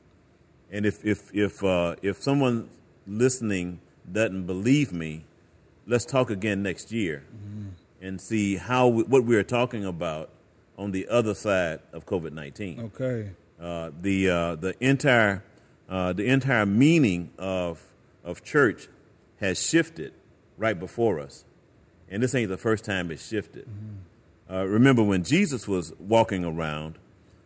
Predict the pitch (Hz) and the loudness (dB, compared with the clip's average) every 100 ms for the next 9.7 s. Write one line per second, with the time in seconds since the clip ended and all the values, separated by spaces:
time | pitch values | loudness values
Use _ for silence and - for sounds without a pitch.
0 | _ 92 92 90 82 78 - _ _ _ | _ -4 -2 -2 -4 -12 -18 _ _ _
1 | _ - - - 113 160 180 123 - 120 | _ -20 -20 -4 4 6 6 2 0 0
2 | 110 117 98 98 - - 101 - 117 92 | 0 -4 -4 -8 -8 -8 -4 -2 -4 -4
3 | 95 110 135 90 - - _ _ _ _ | -2 2 2 2 -6 -20 _ _ _ _
4 | - 95 90 87 85 - 78 _ 98 107 | -6 0 0 0 -4 -12 -20 _ -2 2
5 | 104 95 85 90 - 143 - 92 87 - | 4 2 -4 -6 0 0 0 -6 -8 -6
6 | 98 104 101 90 - 90 80 - 123 - | -2 -2 -2 -6 -6 -8 -6 -2 -2 -4
7 | - 123 - 120 117 107 98 _ 92 92 | -10 -10 -8 -4 -4 -6 -10 _ -6 -2
8 | 87 85 80 78 - 98 98 90 92 90 | -2 -4 -8 -14 -12 -8 -6 -6 -6 -2
9 | 107 - 87 135 147 69 | -2 -2 -2 -2 -2 -6